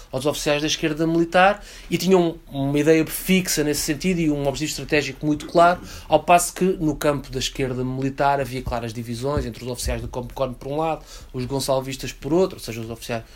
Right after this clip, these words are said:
mais próximos do Partido Comunista Português, e é nesta situação que se chega ao dia vinte e cinco de novembro. O Costa Gomes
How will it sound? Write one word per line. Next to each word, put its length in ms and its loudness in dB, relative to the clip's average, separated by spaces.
mais 260 -2
próximos 480 -2
do 100 -8
Partido 260 -10
Comunista 280 -8
Português, 420 -4
e 40 4
é 40 6
nesta 160 4
situação 420 0
que 80 -4
se 60 4
chega 200 2
ao 60 2
dia 160 -4
vinte 180 -6
e 40 -8
cinco 180 -10
de 60 -8
novembro. 400 -8
O 80 -8
Costa 300 6
Gomes 600 4